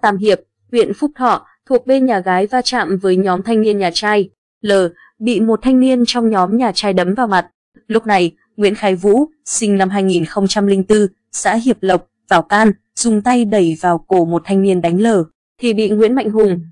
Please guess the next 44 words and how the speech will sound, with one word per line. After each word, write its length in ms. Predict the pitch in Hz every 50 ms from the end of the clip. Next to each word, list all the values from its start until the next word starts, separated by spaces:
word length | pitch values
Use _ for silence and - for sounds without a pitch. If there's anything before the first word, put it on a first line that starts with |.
| -
sinh 320 | - - - 269 262 262 254
năm 120 | 262 247
hai 120 | 247 254 226
nghìn 200 | 220 208 185 170
không 220 | - - 202 196
trăm 180 | 190 220 208 208
linh 180 | 208 196 190
ba, 320 | 196 202 202 196 175 180 - _ _ _ -
Đỗ 180 | 220 220 220 220
Văn 180 | 240 233 233
Năng, 200 | 233 233 233 226 208 208 _ _ -
sinh 240 | - - 214 202
năm 120 | 202 196 196
hai 140 | 208 202 190
nghìn 220 | 190 185 175 170 170
không 200 | 165 208 196 196
trăm 200 | 190 214 202 202
linh 180 | 202 196 196
bảy, 280 | 190 202 196 170 160 170 160 160 - _ _
Khuất 220 | - 220 220 220 -
Văn 140 | 202 185 180 180
Phúc, 140 | 277 311 311 - _ _ _ -
sinh 280 | - - 220 202 196
năm 120 | 190 190 190
hai 140 | 208 196
nghìn 220 | 190 190 180 165 165
không 220 | 170 202 190 185
trăm 180 | 180 214 208 202
linh 160 | 202 196 190
hai, 280 | 202 214 214 214 208 185 185 - _ _ _ _ _ _ _ -
cùng 220 | 240 226 202 196
chú 260 | 190 - 214 202 208 240 -
tại 180 | 254 214 -
xã 220 | - - 208 190 226
Phụng 260 | - - 247 - 202 -
Thượng 240 | 220 214 - - 185
và 140 | 180 190 185
một 240 | 185 185 180 - 190
nhóm 260 | 185 175 170 190 196
thanh 200 | 226 240 226 220
niên 160 | 226 220 220
lao 220 | 220 226 214 202
vào 140 | 190 180 165
đánh. 280 | 156 165 165 175 233